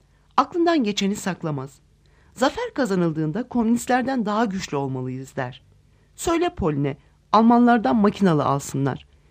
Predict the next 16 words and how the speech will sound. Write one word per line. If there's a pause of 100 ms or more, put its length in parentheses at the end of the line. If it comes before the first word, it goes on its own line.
(160)
Bizim
tek
silahçımız
da
onlar. (300)
Bak
bakalım, (300)
tungsten
işi
yolunda
mı?" (1160)
Josette
karşısında
Mado'yu
görünce
heyecanlandı.